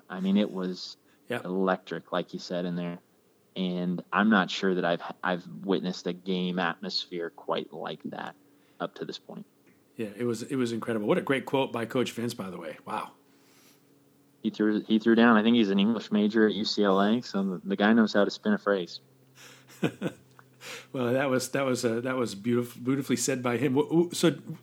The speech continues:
Speaker 2: uh, now I'm curious, what did you choose as your moment of the year?
Speaker 1: So I,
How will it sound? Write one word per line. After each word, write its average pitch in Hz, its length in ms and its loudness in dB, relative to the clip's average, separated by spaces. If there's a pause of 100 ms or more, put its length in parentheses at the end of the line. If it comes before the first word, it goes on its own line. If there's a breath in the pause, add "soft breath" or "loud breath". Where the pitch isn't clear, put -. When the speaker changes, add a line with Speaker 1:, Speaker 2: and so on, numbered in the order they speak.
Speaker 2:
uh, - 60 -2
now 160 240 4
I'm 165 80 2
curious, 196 360 0
what 147 140 4
did 180 160 0
you 226 320 4 (160)
choose - 520 -2 (280 soft breath)
as 127 160 -2
your 127 60 6
moment 123 280 4
of 113 40 2
the 110 60 2
year? 101 260 -6 (1400 loud breath)
Speaker 1:
So - 160 2
I, 165 400 8